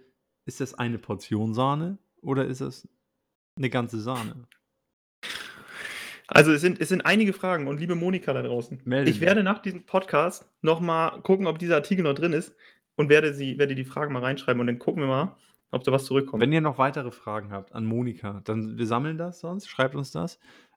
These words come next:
Speaker 1: Ähm, wir hoffen, wir finden, wir können sie kontaktieren. Ähm, ansonsten werden wir Julia Leischig von R T L dahin schicken mit Vermisst, ähm,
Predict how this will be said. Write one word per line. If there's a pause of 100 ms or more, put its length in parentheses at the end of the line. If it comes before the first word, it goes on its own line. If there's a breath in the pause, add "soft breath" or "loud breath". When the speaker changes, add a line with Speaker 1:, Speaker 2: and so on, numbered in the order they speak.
Speaker 1:
Ähm, (260)
wir
hoffen,
wir
finden,
wir
können
sie
kontaktieren. (420 soft breath)
Ähm,
ansonsten
werden
wir
Julia
Leischig
von
R
T
L
dahin
schicken (180)
mit
Vermisst, (420)
ähm,